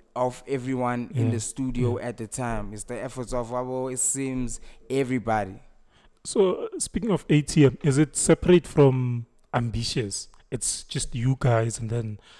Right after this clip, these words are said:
Speaker 2: Ambitious signed you guys as individuals, or it was a thing of, "We'll take all of A T M"?
Speaker 1: I can't disclose, uh, the, what's going on with the deal between, um, Ambitious and A T M.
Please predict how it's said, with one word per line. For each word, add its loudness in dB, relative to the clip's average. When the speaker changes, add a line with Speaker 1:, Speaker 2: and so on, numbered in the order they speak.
Speaker 2:
Ambitious -2
signed -2
you -4
guys -2
as -4
individuals, 0
or 4
it 4
was 2
a 0
thing 0
of, -4
"We'll -2
take -2
all 4
of -2
A -2
T -4
M"? -8
Speaker 1:
I -4
can't 0
disclose, 0
uh, -2
the, -4
what's -4
going 0
on 0
with -2
the -4
deal -2
between, -4
um, -6
Ambitious -6
and -6
A -4
T -6
M. -8